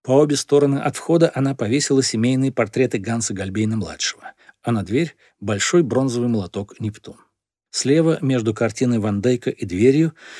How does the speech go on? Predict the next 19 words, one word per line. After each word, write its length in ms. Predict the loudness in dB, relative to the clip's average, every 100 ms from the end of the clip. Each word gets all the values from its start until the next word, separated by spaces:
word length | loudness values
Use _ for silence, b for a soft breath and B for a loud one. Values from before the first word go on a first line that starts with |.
| B
Гарднер 560 | -6 2 2 4 0 -2
разместила 540 | -4 -2 -2 -2 0
свою 320 | 0 0 -2 -2
первую 480 | 2 2 4 4
важную 420 | 4 2 0 -2 -4
покупку 540 | -6 -6 -10 -8 -10
для 220 | -6 -4
музея — 500 | -2 -4 -6 -10 -12 -18 B B -4
темный 400 | 2 4 4 0
автопортрет 680 | -4 -4 -4 -4 -2 -2 2
Рембрандта 560 | 2 4 2 0 -2 -4 b b
тысяча 380 | 0 0 0 -4
шестьсот 360 | -4 -2 -2 -2
двадцать 360 | -2 -4 -4
девятого 440 | -4 -6 -6 -8 -8
года, 400 | -8 -10 -14 -20 _ _ _
похожий 440 | -8 0 2 2
на 120 | 0 -2
тот, 360 | -2 -2 -6